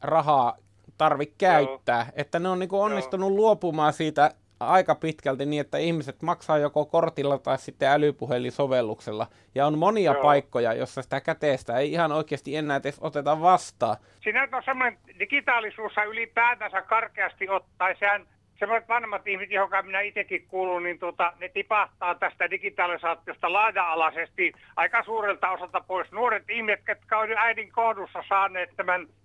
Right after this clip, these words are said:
Speaker 1: Mm.
Speaker 2: digitalisaation sinne sisällensä, niin nehän ne oppii heti.
Speaker 1: Joo, joo, joo, niin se on. Ja se on onneksi niin päin, että niinku seuraava sukupolvi oppii aina, että se olisi aivan hirveetä, jos se olisi toisinpäin, että tuota,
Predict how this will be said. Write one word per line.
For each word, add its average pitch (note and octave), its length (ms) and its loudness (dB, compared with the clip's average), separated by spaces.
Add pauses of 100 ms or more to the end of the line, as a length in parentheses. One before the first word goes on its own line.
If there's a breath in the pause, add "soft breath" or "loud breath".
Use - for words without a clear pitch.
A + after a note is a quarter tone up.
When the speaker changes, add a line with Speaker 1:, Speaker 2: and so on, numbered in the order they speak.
(120)
Speaker 1:
Mm. D3+ 160 -2
Speaker 2:
digitalisaation F3+ 1120 0
sinne F#3 260 -6
sisällensä, G3 580 0
niin F#3 120 -4
nehän G3+ 240 0
ne G3+ 80 -2
oppii G3 460 -2
heti. G3+ 380 -4 (120)
Speaker 1:
Joo, D3+ 340 4
joo, D3 280 6
joo, B2+ 280 4
niin E3 240 0
se F3 160 2
on. D3+ 140 2
Ja C#3+ 100 0
se F#3 120 2
on F3 140 4
onneksi A3 320 2
niin G3 300 2
päin, D3+ 220 6
että D3 200 -2
niinku D3 200 -4
seuraava D3+ 400 2
sukupolvi C#3 640 0
oppii C3 420 -2
aina, C3+ 220 0
että B2+ 200 -4
se - 380 -20
olisi D3 160 4
aivan F3+ 240 10
hirveetä, F3 420 4
jos D3 140 0
se D3+ 60 -2
olisi D3 140 -2
toisinpäin, C3+ 680 4
että - 200 -10
tuota, C#3 340 0